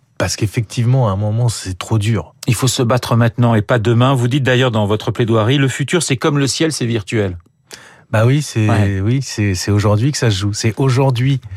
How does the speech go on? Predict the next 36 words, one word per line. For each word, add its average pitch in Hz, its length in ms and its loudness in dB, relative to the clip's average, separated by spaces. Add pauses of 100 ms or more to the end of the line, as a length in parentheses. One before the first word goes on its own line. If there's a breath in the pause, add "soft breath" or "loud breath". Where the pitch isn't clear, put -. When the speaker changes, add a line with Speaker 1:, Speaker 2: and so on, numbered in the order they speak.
(160 loud breath)
Speaker 1:
C'est 107 340 -2
les, 107 280 0
nos, 113 240 2
nos 120 160 6
libertés. 123 500 2
C'est - 160 -2
pas 190 120 0
compliqué 190 480 -2
de 156 40 -4
défendre 131 360 -2
des 123 100 -2
libertés, 113 460 -4
vous 95 80 -6
savez. 107 420 -4 (380 loud breath)
Il - 20 -14
suffit 156 420 -2
de 143 140 2
pas 120 160 0
y 117 80 2
renoncer. 107 460 -2 (160)
Speaker 2:
Oui, 120 60 0
Speaker 1:
Il - 20 2
Speaker 2:
mais 151 80 4
Speaker 1:
suffit 226 500 0
de 196 80 -4
les 170 220 0
affirmer 156 420 -2
avec 143 280 0
courage. 107 360 0 (300 loud breath)
Il 180 160 2
suffit, 240 480 -2
quand 165 240 -2
on 147 220 2
a, 143 200 0
quand 135 280 -2
on 135 180 2